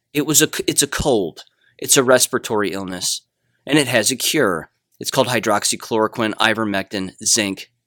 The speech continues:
vitamin C, vitamin D. That's it. That's it. This has been said over a year ago, year and a half ago this was said.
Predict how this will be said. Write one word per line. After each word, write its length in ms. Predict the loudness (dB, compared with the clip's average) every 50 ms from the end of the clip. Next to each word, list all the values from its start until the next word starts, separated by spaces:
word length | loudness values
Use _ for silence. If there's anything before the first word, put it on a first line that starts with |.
| _ _ _ 0
vitamin 380 | 2 2 4 4 2 0 0 0
C, 320 | 0 0 0 0 -2 -2
vitamin 520 | -2 0 0 0 0 -2 -4 -4 -4 -6
D. 300 | -6 -8 -10 -10 -12 -16 _ _ _
That's 340 | -4 -4 -2 0 2 4 4
it. 280 | 6 6 4 2 -2 _ _ _ _ _ _ _ _ _ _ 4
That's 260 | 4 4 4 4 4
it. 300 | 4 4 4 2 -2 _ _ _ _ _ _ _ _ _ _ _
This 200 | 0 2 2 2
has 120 | 2 2 4
been 200 | 4 4 4 6
said 340 | 4 6 8 8 8 6
over 320 | 6 4 0 2 2 4 2
a 80 | 2
year 260 | 4 4 6 6 6 6
ago, 460 | 6 6 6 8 6 6 4 0 -6 _ _ _ _ _ _
year 160 | 0 2 4
and 100 | 4 4
a 40 | 4
half 260 | 4 4 4 4 2
ago 220 | 2 2 4 4 4
this 200 | 4 2 2 2
was 180 | 2 2 2
said. 420 | 2 4 4 4 4 2 0 -2